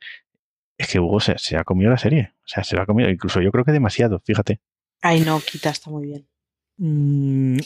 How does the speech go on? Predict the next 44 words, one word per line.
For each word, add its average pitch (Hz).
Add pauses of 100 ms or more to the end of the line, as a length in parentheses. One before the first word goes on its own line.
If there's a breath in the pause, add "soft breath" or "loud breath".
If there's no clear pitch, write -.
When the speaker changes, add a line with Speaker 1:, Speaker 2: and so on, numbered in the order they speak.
(140)
Speaker 3:
para 104
mí 98
lo 156
ha 220
ganado 117
sin 95
duda 92
Salvador, 101
porque 107
a 95
mí, 98
a 110
diferencia 120
de 120
vosotros, 123
no 127
es 123
un 147
personaje 113
que 95
me 92
matase 92
las 92
dos 87
primeras 92
temporadas. 92
Yo, 90
Speaker 2:
¿No? 92
Speaker 3:
la, 98
el 98
referencia 101
que 113
tenía 113
el 107
Ministerio 110
en 107
las 98
primeras 110
temporadas 107
era 104
Cayetana 95
con 95
muchísima 92
diferencia, 98